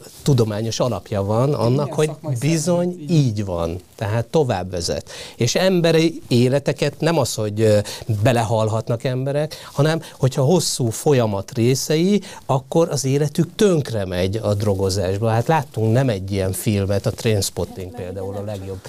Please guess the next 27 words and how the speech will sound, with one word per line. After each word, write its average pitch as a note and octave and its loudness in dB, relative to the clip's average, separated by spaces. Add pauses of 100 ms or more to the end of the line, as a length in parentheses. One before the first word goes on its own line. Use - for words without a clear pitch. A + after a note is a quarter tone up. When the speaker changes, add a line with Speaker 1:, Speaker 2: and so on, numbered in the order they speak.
(240)
Speaker 1:
példa G2+ -4
erre. G2+ -6
Speaker 3:
Nem A#3 -2
csak, G3+ -2
Speaker 1:
Igen? G3+ -2
Speaker 3:
ö, F#3+ 0 (340)
egyéni F#3 -4
emberi F#3 -4
életekről F#3 -8
van G3 -6
szó, G3+ -6 (360)
hanem G#3 -2
közösségekről, F#3+ -4
tehát F#3 -8
egy, F#3+ -6
elég F3+ -2
megnézni, E3+ -8
hogy F3 -10
az E3 -12
Egyesült F3 -14
Államokban F3 -8
ez F3 -10
a F3 -8
Speaker 1:
Így - -16
van. G3 -20
Speaker 3:
fentanil F3 -12
probléma F3 -10